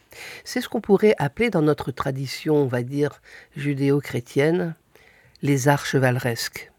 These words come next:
C'est pareil, c'est exactement pareil. Alors je sais que l'Asie est à la mode, <laughs> mais il n'empêche que vous avez des personnes qui font de l'équitation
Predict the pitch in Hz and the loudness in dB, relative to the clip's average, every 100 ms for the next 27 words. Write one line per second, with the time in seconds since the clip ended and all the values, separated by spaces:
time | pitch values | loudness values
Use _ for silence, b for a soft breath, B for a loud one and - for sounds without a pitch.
0 | _ _ b b - - 247 240 240 214 | _ _ b b -8 -2 0 2 2 2
1 | 180 196 - 156 135 131 - 123 117 131 | 2 -4 -4 -4 -4 -4 -4 -6 -6 -12
2 | 117 120 117 - _ B B B B B | -12 -12 -14 -18 _ B B B B B
3 | 117 123 123 - 156 135 127 120 - 127 | -8 -6 -6 -6 -6 -6 -4 -2 -2 -2
4 | 127 131 135 123 - - - 127 127 151 | -2 -4 -2 -4 -6 -20 -8 -4 0 2
5 | 151 151 - - 254 - - - 175 - | 4 4 2 -4 -4 -4 -14 -16 -16 -4
6 | 185 - - 233 202 180 165 143 135 - | 0 0 0 2 2 2 0 0 0 -2
7 | - 156 226 - b b b b b b | -4 -2 -2 -4 b b b b b b
8 | 147 156 147 143 117 - 175 240 - 196 | 0 0 0 -2 -4 -2 0 0 -4 -2
9 | 185 160 - - 120 - 139 208 | 0 0 -2 -4 -4 -4 -6 -6